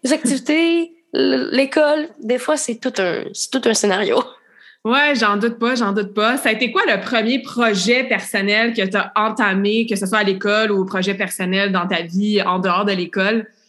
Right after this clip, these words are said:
Speaker 1: Le premier projet que j'ai, que j'ai commencé, je commence gros, j'ai, j'ai écrit une série.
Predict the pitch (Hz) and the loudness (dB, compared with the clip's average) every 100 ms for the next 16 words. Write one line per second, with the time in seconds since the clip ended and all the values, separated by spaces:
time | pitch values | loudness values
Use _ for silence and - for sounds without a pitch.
0 | _ - - - 262 269 311 415 415 302 | _ -12 -6 0 2 4 2 2 0 0
1 | 269 269 320 311 226 202 196 196 190 - | 2 0 -2 -2 0 0 0 0 0 -4
2 | _ _ _ - 190 196 - 269 254 214 | _ _ _ -2 0 0 2 2 4 0
3 | 196 - 269 285 - 233 262 220 233 269 | -2 -2 -2 0 0 2 2 2 2 2
4 | 302 254 220 - 202 214 226 220 320 311 | 2 0 -2 -2 -2 0 0 2 2 2
5 | - 262 254 302 | 2 0 0 -2